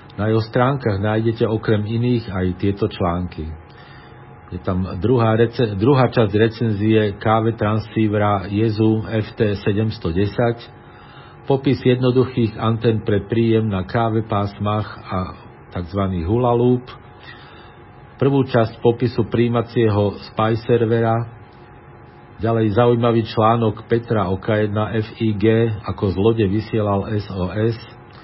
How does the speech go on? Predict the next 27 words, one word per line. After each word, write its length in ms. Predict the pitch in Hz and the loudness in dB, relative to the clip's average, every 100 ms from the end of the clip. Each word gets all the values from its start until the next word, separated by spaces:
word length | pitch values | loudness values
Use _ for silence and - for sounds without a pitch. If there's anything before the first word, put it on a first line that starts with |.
| - - - - - | -20 -20 -20 -14 0
D 240 | 120 131 | 2 4
X 160 | 127 123 | 0 2
Revy 480 | 120 110 120 117 92 | 4 4 2 0 -2
dvetisícdvadsaťdva 1500 | 98 110 - 107 113 104 90 98 101 - 92 90 104 104 101 | -2 -2 -2 -4 -4 -6 -4 -4 -2 -2 -2 0 0 0 -2
od 120 | 92 | -6
Števa 560 | - - 113 107 113 107 | -6 -6 -2 0 0 0
O 160 | 101 101 | -2 -2
M 80 | 92 | -2
tri 240 | 101 98 95 | -2 0 0
je 80 | |
dvojvé 480 | 85 92 104 110 113 113 110 - - - - | -2 -2 0 2 0 -2 -6 -16 -20 -20 -14
a 160 | - 135 | -8 -4
pravidelné 640 | 135 123 113 117 110 101 | 0 0 2 2 2 0
rubriky 560 | 98 104 110 107 104 95 | 0 0 0 0 -2 -2
Kalendár 560 | 113 113 113 107 104 101 | 0 0 0 -2 -2 -2
rádioamatérskych 1120 | 98 101 98 101 101 98 104 101 - - - | -2 -2 -2 0 0 -2 -2 -4 -4 -10 -2
pretekov, 720 | 120 113 117 107 104 101 98 - - - - - - | -2 0 -4 -2 0 0 -2 -6 -18 -20 -20 -20 -10
Aktuality, 880 | 113 113 - 113 101 101 101 101 98 | -8 -8 0 0 2 0 -2 -2 -2
Novinky, 880 | 110 113 107 104 101 - 98 95 98 98 | -2 -2 0 -4 -6 -4 -4 -4 -10 -2
D 320 | 113 110 101 | 0 2 -2
X, 80 | 98 - - 82 - - | -6 -12 -14 -16 -10 -2
K 40 | 107 104 | 0 0
V 60 | 101 98 90 - | 0 -2 -4 -8
a 320 | 95 90 78 | -8 -8 -8
V 80 | 85 90 87 | -4 -6 -4
K 80 | 87 | -8
V. 60 | 85 | -6